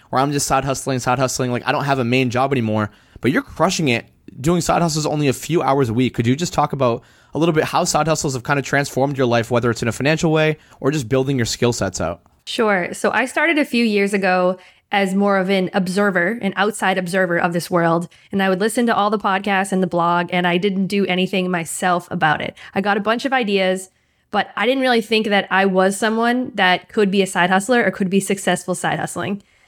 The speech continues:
Speaker 2: Then one day I was eating lunch and I was listening to a podcast, and they were talking about selling products online. And for some reason that day, I got the guts to say, "Maybe I could try this." And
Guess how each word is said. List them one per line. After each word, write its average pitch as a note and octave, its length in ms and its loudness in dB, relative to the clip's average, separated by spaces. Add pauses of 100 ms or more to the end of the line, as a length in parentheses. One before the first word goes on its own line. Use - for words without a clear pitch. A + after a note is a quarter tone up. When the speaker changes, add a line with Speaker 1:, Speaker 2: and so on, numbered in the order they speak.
(140)
Speaker 2:
Then B3 280 -2
one C4 180 0
day F#3 300 0
I F#3 140 2
was F#3 320 -4
eating A3+ 300 0
lunch G3 480 0 (340)
and G3+ 120 0
I F#3 40 4
was F3+ 120 -2
listening G#3+ 220 -2
to A3 60 4
a - 20 0
podcast, F3+ 680 0 (160)
and G3+ 100 -2
they F#3+ 40 2
were F#3 80 0
talking G3+ 320 0
about F#3+ 240 0
selling F#3 380 -2
products F3+ 420 -2
online. F3+ 580 -2
And G3+ 180 -2
for G3 100 -4
some G#3+ 300 -2
reason G3+ 400 2
that F3 260 0
day, F#3 400 2
I F3 120 0
got E3+ 300 -2
the F#3+ 80 -2
guts F3+ 340 -4
to F#3+ 140 -4
say, E3+ 460 -4 (140)
"Maybe B3+ 340 2
I D#4+ 120 4
could B3 220 -2
try E3+ 200 0
this." - 380 -10 (520)
And G3 340 0